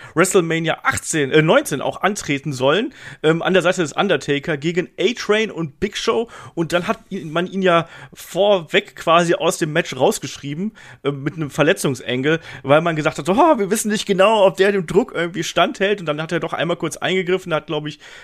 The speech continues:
so einen verunglückten Big Boot gezeigt und durfte dann am Ende doch mal kurz <laughs> mit dem Undertaker feiern. Ja, äh, und war auch jemand,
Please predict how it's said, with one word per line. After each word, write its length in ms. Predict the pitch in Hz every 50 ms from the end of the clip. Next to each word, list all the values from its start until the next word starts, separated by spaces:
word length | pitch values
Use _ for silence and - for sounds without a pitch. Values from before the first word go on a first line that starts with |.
| 123 -
so 120 | 143 151
einen 80 | 151 139
verunglückten 580 | - - - 202 190 196 202 - - 151 131
Big 240 | - 233 220 - _
Boot 220 | - 214 226 196
gezeigt 420 | - 185 165 - - 160 165 175 -
und 60 | 165
durfte 240 | 156 165 175 - 151
dann 120 | 147 147
am 120 | 147 131 123
Ende 160 | 147 160 -
doch 100 | 147 -
mal 140 | - 147 -
kurz 320 | - - 180 175 - 104 - - - 170
<laughs> 220 | 151 - - -
mit 140 | - 190 190
dem 100 | - -
Undertaker 560 | - 151 156 151 147 - - 170 151 156 139
feiern. 320 | - - 135 131 151 165 160 - - - 170 147
Ja, 240 | 156 226 359 - - - - -
äh, 120 | 202 208 196 - - - - -
und 140 | 180 160
war 80 | 185 -
auch 100 | - 190
jemand, 320 | - 180 175 226 220 180